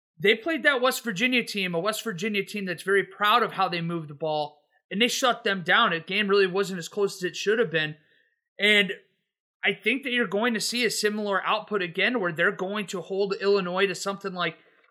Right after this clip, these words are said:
fourteen to twenty points. I have this game being a forty-two to seventeen Maryland win.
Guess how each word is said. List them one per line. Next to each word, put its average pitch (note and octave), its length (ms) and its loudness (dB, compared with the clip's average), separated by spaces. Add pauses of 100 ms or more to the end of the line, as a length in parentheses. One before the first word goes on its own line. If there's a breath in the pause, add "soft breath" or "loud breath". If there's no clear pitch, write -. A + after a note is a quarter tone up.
fourteen A3+ 500 -2
to G3 80 -4
twenty G#3 320 -8
points. G#3+ 480 -6 (300 soft breath)
I A#3 80 4
have A3+ 100 4
this G#3+ 140 0
game A3 240 0
being G#3 160 -2
a E3+ 80 -2
forty-two A#3 720 -4
to G#3 100 -4
seventeen G3 920 -4
Maryland E3 420 -2
win. E3+ 360 -4